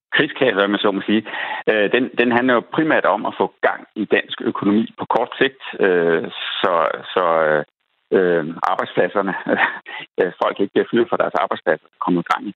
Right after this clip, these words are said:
produktionen. Øh, og det, det er en dårlig idé at blande det sammen med, øh, klimainvesteringer, som handler om et meget langt sigt over de næste ti,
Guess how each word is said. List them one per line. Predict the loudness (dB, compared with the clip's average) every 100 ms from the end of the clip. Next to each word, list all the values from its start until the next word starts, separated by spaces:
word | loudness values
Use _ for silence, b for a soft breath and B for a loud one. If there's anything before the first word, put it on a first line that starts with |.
| -12
produktionen. | -6 0 0 0 -4 -8 _ _ _ _ -2 2
Øh, | 4 2 0
og | -2
det, | 0 0 2
det | 2
er |
en | 4 2
dårlig | 2 0 0
idé | 0 -2 _ -4
at | 0
blande | 2 2 2 0
det | -2 -4 -2
sammen | 0 0 -4 -8 _ _ 0
med, | 2 4 2 0
øh, | 0 2 0 -2
klimainvesteringer, | 0 2 2 2 0 0 2 2 2 0 -2
som | -2 0 2
handler | 2
om | 0 -2
et | 0
meget | 0 2
langt | 2 -2 -2
sigt | -4 -4 -20 -2
over | -2 0
de | -2
næste | -2 0 -2 -4 _ -4
ti, | -2